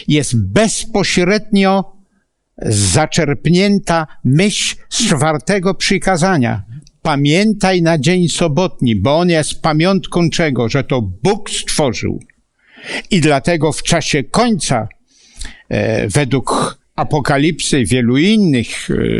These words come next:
wypowiedzi, jest bardzo ważne przykazanie, a przede wszystkim przykazanie,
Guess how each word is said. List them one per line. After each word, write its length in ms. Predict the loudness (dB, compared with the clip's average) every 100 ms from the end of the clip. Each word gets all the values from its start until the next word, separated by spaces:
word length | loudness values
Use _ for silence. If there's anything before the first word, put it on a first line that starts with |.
| -2 -2 0
wypowiedzi, 880 | 0 0 -2 0 2 2 0 -2 -4 -14 -6
jest 320 | -2 -2 -2 -2
bardzo 720 | 2 2 4 2 0 0 2
ważne 440 | 2 0 0 0
przykazanie, 880 | 0 0 0 0 0 2 2 2 0 -4 -8
a 120 | -6 -4
przede 400 | -2 0 0 -2
wszystkim 520 | 0 -2 0 0 0
przykazanie, 840 | 0 -2 0 0 0 0 0 0